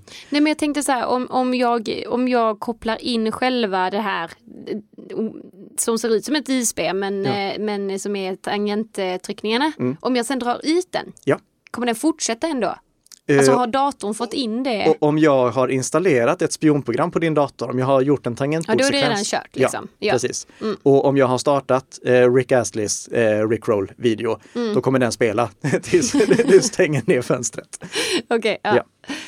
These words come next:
Speaker 2: Nu kanske du tänker, "Ja, men okej, det, jag kommer inte gå på den här supersimpla saken att jag kopplar in ett U S B-minne."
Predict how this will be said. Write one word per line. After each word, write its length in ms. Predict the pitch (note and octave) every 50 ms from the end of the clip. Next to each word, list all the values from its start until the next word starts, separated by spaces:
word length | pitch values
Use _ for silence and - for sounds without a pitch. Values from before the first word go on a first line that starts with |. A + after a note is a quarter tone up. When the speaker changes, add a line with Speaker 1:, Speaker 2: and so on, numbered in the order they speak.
| - - - - - -
Speaker 2:
Nu 280 | E3+ F3 F3+ E3+ D3+
kanske 480 | - - F3 D#3 C#3+ - E3 D#3 D#3 - E3+
du 300 | D3 E3 D#3+ D3 C3 B2
tänker, 320 | - D3+ C3+ A#2 C3 A#2+
"Ja, 140 | - - B2
men 220 | C3 B2+ B2 B2+ -
okej, 280 | B2+ A2+ - A#2 G#2 G2
det, 260 | - A#2+ A2+ A#2+ - -
jag 180 | C3 C#3 B2+
kommer 160 | - C#3 C3
inte 140 | C3+ B2+ C3
gå 100 | B2 B2
på 240 | A#2+ - D3+ C#3 C3+
den 140 | B2+ C3 B2
här 140 | C3 A#2 G#2+
supersimpla 580 | - B2+ A#2 A2 A2+ G#2 - G#2+ G2 - G#2+
saken 360 | G2+ - G#2 G2+ - A2+ G2+
att 140 | G2+ G2 -
jag 80 | A2+ G2+
kopplar 280 | - G#2+ G2+ - A#2
in 120 | A2 G#2 G#2
ett 120 | G2 -
U 100 | A2 G2+
S 120 | G#2 - -
B-minne." 520 | B2 B2 B2 A#2+ A2 - C2 - - -